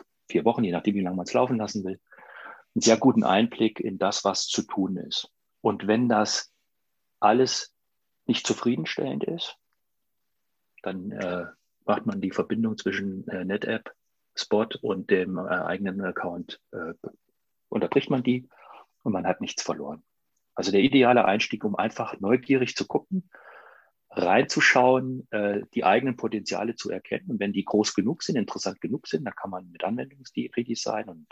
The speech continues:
äh, Cloud-Betrieb, Optimierung fortfahren. Oder man sagt, "Okay,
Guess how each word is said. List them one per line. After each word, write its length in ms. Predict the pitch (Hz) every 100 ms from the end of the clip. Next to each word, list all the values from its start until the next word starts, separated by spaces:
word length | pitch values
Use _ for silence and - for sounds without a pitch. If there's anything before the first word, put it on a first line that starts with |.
| -
äh, 260 | 76 - 76 _ _ _ _
Cloud-Betrieb, 640 | - 123 - - 131 127 -
Optimierung 500 | - 117 113 113 113
fortfahren. 460 | - 113 - 110 - _ - - - -
Oder 140 | 90
man 140 | 98 92
sagt, 180 | 92
"Okay, 260 | - - 101